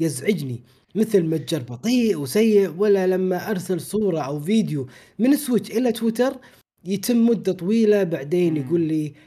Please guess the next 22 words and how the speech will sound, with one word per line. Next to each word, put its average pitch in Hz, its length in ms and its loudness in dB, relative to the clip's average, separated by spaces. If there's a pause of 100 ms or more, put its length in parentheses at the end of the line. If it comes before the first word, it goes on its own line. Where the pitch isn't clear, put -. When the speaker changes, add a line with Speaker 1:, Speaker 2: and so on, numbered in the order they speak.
Speaker 1:
حدث 156 360 -6
خطأ." - 340 -16 (640)
سوني 202 480 4 (960)
بالنسبة 180 400 0
لي 196 140 4
الأجندات، 175 840 -2 (400)
يعني 147 340 -4
نفس 165 360 -2
The 131 280 -6
Last 165 340 -4
of - 60 -10
Us 165 360 -4 (280)
وهورايزن 143 840 -2
وأنشارتد، 165 880 -4
Speaker 2:
أوكي. 123 300 -18 (180)
Speaker 1:
لأن 226 420 2
سوني 196 440 2
صارت 185 500 -4
تهتم 160 560 -2 (240)
بجوائز 151 760 -2
أكثر - 480 -4
من 196 240 -2